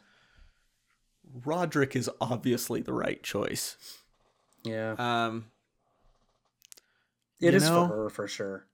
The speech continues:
Speaker 1: I might, I might go for the cash and go Tymond.
Speaker 2: Yeah.
Speaker 1: I'd just be
Speaker 2: Yep.
Speaker 1: like, "You know what? You can be unfaithful to me. You can be drunk all the time. I live in one of the greatest, biggest,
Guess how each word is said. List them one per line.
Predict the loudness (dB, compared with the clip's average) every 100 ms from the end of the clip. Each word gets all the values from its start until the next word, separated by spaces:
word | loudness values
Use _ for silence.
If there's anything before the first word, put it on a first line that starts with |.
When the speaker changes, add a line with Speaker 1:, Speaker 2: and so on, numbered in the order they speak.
| _ -2
Speaker 1:
I | 2
might, | 2 2 0
I | 0
might | 2 2
go | 2 2
for | 0
the | -4
cash | -2 0 0 0 -2
and | -2
go | -2
Tymond. | -2 -2 0 0 -2 -8 _ _ _
Speaker 2:
Yeah. | 2 6 8 6 0 _ 0
Speaker 1:
I'd | 2
just | 2 4
be | 8
Speaker 2:
Yep. | 8
Speaker 1:
like, | 8 2 _ _ -6
"You | 0 2
know | 4
what? | 4 2 0 _ _ _ _ _ _ _ _ -2
You | 2
can | 2 4
be | 6 6
unfaithful | 6 2 0 -2 -2 -6
to | -4
me. | -4 -4 -6 -4
You | -2
can | 0 2
be | 2 2
drunk | 2 0 0
all | -2
the | -2
time. | -2 -4 -4 0
I | 4
live | 6 6
in | 2 0
one | 0
of | -2 0
the | 0
greatest, | 0 -8 -6 -2 2 2 4 2 0 -4
biggest, | 0 2 2 2